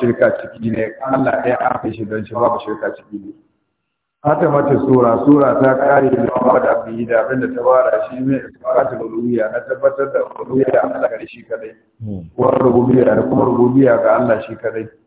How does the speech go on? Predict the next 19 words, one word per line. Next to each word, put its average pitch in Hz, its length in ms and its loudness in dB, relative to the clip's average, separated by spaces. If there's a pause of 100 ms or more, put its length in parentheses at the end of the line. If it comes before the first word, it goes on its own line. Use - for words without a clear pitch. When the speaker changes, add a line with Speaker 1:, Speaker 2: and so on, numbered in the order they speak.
(220)
Speaker 1:
Wa 127 140 2
risala 120 500 2
da 113 40 -2 (120)
kuma 113 220 -2
manzanci. 113 420 -4 (460)
Wa 120 180 4
shamala 135 480 2
ala 127 480 2
al-irshadi, 120 720 0 (340)
kuma 131 220 2
ta 143 200 2
kunshi 117 300 -2
abubuwa 123 540 4
na 117 160 -2
shiryawa 131 640 4
ala 123 240 4
itina'i 120 560 0
wa 123 240 2
ala 127 160 2